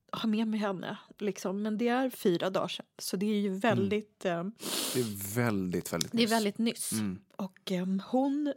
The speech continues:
Speaker 1: somnade in i covid nitton.
Speaker 2: Mm.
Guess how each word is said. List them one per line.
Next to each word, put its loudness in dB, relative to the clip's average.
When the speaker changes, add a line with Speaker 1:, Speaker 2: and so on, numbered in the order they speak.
Speaker 1:
somnade -2
in -6
i -6
covid -4
nitton. -6
Speaker 2:
Mm. -2